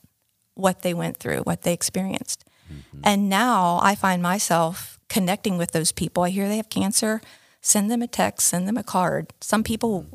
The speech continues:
Speaker 1: would faithfully send me cards. Um, I used to be good about cards. I'm terrible anymore. But sending a card, sending a text message,
Speaker 2: Mm-hmm.
Speaker 1: you don't always wanna talk on the phone.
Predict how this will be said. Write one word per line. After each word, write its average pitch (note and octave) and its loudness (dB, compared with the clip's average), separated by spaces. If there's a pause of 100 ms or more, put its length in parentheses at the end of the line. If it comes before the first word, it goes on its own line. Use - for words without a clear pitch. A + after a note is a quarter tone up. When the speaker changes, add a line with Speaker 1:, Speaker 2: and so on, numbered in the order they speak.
Speaker 1:
would F3+ -4
faithfully F#3 0
send F3+ 0
me F#3 -2
cards. - -2 (800)
Um, F3 0 (520)
I F#3 4
used F#3 0
to E3+ -6
be D#3+ 0
good D#3+ 0
about D3+ 2
cards. D#3+ 0
I'm D#3+ -2
terrible F#3+ -2
anymore. E3 -2 (440)
But F3+ 0 (340)
sending G#3 0
a A3 -2
card, F#3+ 2
sending F3+ 0
a F3+ 0
text - -2
message, E3+ -2
Speaker 2:
Mm-hmm. D2+ -16
Speaker 1:
you G#3+ -4
don't A3+ 4
always G#3+ 2
wanna F3 0
talk - 0
on D#3 -2
the D#3+ -4
phone. - -2